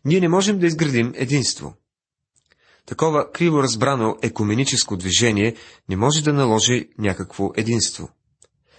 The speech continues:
Само Святия Дух изгражда единството, а ние трябва да го поддържаме. Всички истински вярващи в Христос принадлежат на едно тяло и трябва да осъзнаем, че ние сме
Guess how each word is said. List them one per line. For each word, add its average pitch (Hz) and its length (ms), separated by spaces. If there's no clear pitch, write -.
Само 131 280
Святия 151 420
Дух 190 340
изгражда 110 640
единството, 104 680
а 95 120
ние 147 220
трябва 110 220
да 98 100
го 98 140
поддържаме. 92 680
Всички - 340
истински 131 420
вярващи 131 500
в 113 180
Христос 131 420
принадлежат 113 680
на 107 280
едно 110 300
тяло 71 380
и 101 80
трябва 147 280
да 175 60
осъзнаем, 147 580
че - 160
ние 117 240
сме 127 300